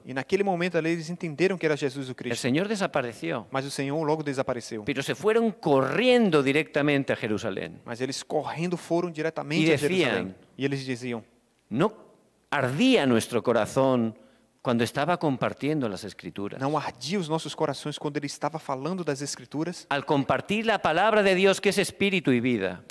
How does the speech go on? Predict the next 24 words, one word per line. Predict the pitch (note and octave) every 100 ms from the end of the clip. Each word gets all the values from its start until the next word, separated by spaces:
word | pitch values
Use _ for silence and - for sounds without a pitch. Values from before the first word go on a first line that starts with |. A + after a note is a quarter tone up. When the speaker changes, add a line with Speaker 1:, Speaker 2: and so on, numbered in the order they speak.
| - _ C3+
Speaker 1:
Quando | C3+
compartilhamos | C3 C3 C3+ D3 D#3+
a | D#3+
palavra | C3 B2+ D3+ D#3
de | C#3+ C3+
Deus, | C#3 C#3+
que | D#3
é |
espírito | - - F3+ F3 C#3
e |
vida, | A#2+ C3+ F3
Speaker 2:
fue | F#3
cuando | G3+ A3 F#3 F3+
ellos | G3+ F#3+
fueron | - A3+ A3+
restaurados. | G3 E3 C#3+ C#3+ G#3+ F3+ G#2+ - -
Speaker 1:
aí | B2+
foi | D#3 D#3
quando | D#3+ D#3+
eles | D#3 D3
foram | - - F3
Speaker 2:
Ahí | F#3 B3+
Speaker 1:
restaurados. | C4+ D3 B2+ A2+ G#2+ - _
Speaker 2:
fueron | D3+ A#3+ B3+ F3+